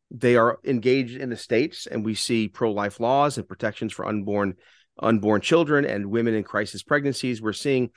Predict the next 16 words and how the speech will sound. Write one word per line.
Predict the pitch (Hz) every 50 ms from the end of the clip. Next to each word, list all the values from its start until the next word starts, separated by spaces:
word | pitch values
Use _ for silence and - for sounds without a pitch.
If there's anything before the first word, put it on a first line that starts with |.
| _ _ _ -
at | - 131 123
least | 123 151 180 185 - -
in, | 180 156 143 143
in | - 127 123 120 120 113
half | - 117 113 120 147 147 139 -
the | - 117
states, | - - 117 101 101 98 - - - _ _ _ _ _ _ -
uh, | 113 113 113
we | 117 120 117
see | 104 - - 139 131 131
that | 120 120 113 117 - -
there's, | 117 113 110 110 107 101 - -
uh, | - - 107 104 - - - 64 - -
the | - 117 110 107 113 117
movement | 110 127 135 127 117 120 110
continues. | - 104 92 - 107 98 92 - - - - - -